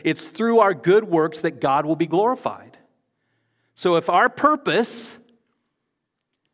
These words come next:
and if you're not convinced of this, uh, I'm sorry. We can talk later. So if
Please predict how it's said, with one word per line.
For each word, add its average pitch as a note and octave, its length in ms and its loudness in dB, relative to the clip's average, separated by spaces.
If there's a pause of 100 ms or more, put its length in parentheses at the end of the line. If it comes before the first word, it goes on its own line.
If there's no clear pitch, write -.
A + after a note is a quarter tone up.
(480)
and B2+ 100 -4
if C3+ 60 -8
you're E3 100 -2
not G#3 180 -2
convinced F3+ 440 -2
of A#2 80 -12
this, A#2+ 540 -6 (260)
uh, A2+ 540 -20
I'm C3+ 180 -6
sorry. G#2+ 340 -8 (2000)
We C#3+ 80 -12
can C#3 120 -10
talk - 260 -6
later. A2+ 400 -6 (1800)
So C3+ 160 -2
if C3+ 80 -4